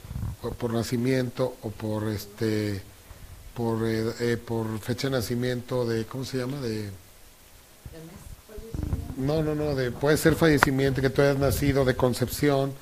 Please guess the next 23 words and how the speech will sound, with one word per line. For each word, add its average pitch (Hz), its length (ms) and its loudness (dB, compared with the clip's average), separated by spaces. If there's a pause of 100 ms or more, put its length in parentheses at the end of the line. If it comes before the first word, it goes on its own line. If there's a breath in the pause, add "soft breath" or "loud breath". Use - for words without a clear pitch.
(680 loud breath)
o 139 140 0
bien, 143 380 4
este, 139 420 2
por 123 260 0
nombre, 131 560 2
que 127 80 -4
aunque 123 160 0
te 127 140 0
llames 131 240 0
Constantina 131 720 0
y 127 120 4
ella 123 180 4
Juventina, 123 760 0
pues 120 200 -2
la 117 100 0
relación, 117 580 -2
el 123 120 -2
inconsciente 120 500 -2
no 123 80 -2
la 127 100 2
distingue, 123 440 -2
la 127 80 2
diferencia, 123 600 -2